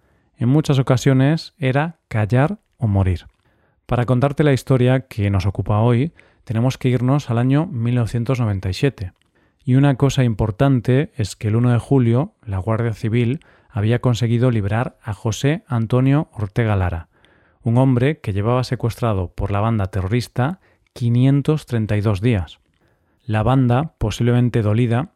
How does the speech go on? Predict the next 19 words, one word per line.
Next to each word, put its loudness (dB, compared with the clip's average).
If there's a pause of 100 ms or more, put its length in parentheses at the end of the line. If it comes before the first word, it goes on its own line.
en -2
su -10
orgullo 0 (300)
y -2
como 2
represalia 0
por -8
lo 0
ocurrido, -2 (220)
secuestra -2
a -4
Miguel 0
Ángel -2
Blanco, -4 (440)
un 0
chico 0
de -2
veintinueve 0
años, -4